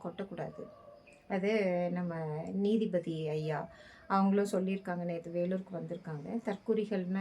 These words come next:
என்னன்னு சொல்லிட்டு சொல்லியிருக்காங்க. "படிக்காதவன் தான் தற்குறி" அப்படின்னு இருக்காரு.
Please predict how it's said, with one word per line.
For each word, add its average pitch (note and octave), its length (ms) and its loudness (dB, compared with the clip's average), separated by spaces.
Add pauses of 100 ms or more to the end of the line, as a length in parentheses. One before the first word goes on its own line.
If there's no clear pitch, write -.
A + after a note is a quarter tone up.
என்னன்னு F3 220 -2
சொல்லிட்டு E3 840 -4
சொல்லியிருக்காங்க. F3 680 -4 (440)
"படிக்காதவன் A#3 540 4
தான் A3 160 4
தற்குறி" G3 420 0
அப்படின்னு E3+ 420 -2
இருக்காரு. E3 380 -4